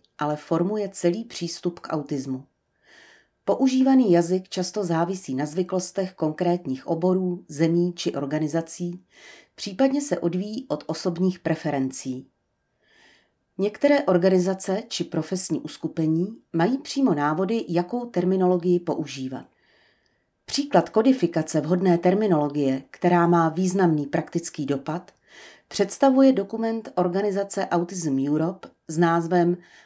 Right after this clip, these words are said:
Acceptable Language. Ten definuje přijatelné výrazy, jako jsou být autistický, být na autistickém spektru, mít autismus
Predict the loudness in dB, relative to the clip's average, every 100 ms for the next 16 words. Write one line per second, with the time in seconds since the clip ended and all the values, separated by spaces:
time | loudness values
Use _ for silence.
0 | _ -6 -4 -6 -6 -4 -2 2 2 2
1 | -2 -6 -8 -14 -20 _ _ _ _ 6
2 | 6 6 4 2 2 2 -2 -10 -4 0
3 | 0 -2 -2 0 0 0 -2 -2 -4 -4
4 | -6 -4 -2 -2 -2 -2 -6 -6 -10 _
5 | -12 -10 -8 -6 -6 -6 -8 -10 -10 -8
6 | -4 -4 -6 _ _ -20 _ -6 -6 -4
7 | -4 -2 -2 -2 -6 -8 -10 -6 -6 -6
8 | -8 -8 -8 -6 -6 -6 _ _ _ 0
9 | 2 2 -2 -4 -4 -2 -4 -2 -4 -4
10 | -14